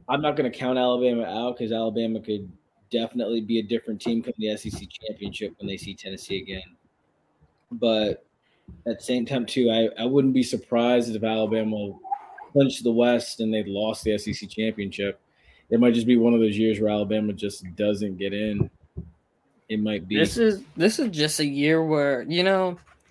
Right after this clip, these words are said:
Speaker 2: you've, you've gotten spoiled with Alabama for the last, I wanna say,
Speaker 1: Yeah.
Speaker 2: five years, if I'm going back right. Who was the first one who came out? Since the, no, three years. We've been spoiled for the last three years when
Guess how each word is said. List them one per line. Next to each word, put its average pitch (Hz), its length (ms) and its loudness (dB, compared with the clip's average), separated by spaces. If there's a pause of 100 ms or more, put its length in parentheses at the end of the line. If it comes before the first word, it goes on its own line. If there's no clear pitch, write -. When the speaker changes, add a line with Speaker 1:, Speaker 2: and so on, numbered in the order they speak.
(140)
Speaker 2:
you've, 170 380 4
you've 175 160 4
gotten 196 300 8
spoiled 160 500 4
with 151 140 -2
Alabama 135 520 0
for 135 140 -8
the 139 80 -2
last, 127 640 -2
I 131 80 -6
wanna 139 180 -4
say, 117 200 -10 (160)
Speaker 1:
Yeah. 120 180 6
Speaker 2:
five 135 240 0
years, 139 480 -6
if 156 160 -16
I'm 143 140 -4
going 135 240 -4
back 131 260 -4
right. 165 340 -2 (920)
Who 370 160 -2
was 285 100 -8
the - 60 -16
first 185 240 -2
one 190 80 -2
who 165 80 -2
came 156 300 0
out? 131 260 2 (100)
Since 247 360 0
the, 196 440 -2
no, 147 200 0
three 208 280 2
years. 139 460 2
We've 151 100 -6
been 175 140 -2
spoiled 185 320 0
for 165 80 -10
the 165 60 2
last 151 340 0
three 156 240 -2
years 123 320 -4
when 131 400 -6